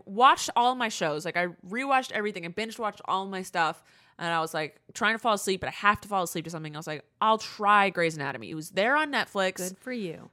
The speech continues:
Speaker 1: Popped it on. But the thing is, I'm enjoying it. I loved E R as a kid.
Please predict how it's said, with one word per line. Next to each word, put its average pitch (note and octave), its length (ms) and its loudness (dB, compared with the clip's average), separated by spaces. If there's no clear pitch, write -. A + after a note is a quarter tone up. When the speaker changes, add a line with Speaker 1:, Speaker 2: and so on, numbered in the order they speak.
Speaker 1:
Popped G#3 260 4
it A3 60 -2
on. F3+ 240 0
But C4 200 -2
the C#4 120 4
thing F4+ 320 0
is, G#3+ 200 -2
I'm G#3+ 220 -2
enjoying F3 380 -2
it. F3 200 -6
I C4+ 100 -2
loved A3+ 380 -4
E F#3 120 -4
R D3 200 0
as E3+ 100 -8
a G3 60 -12
kid. A3 340 -10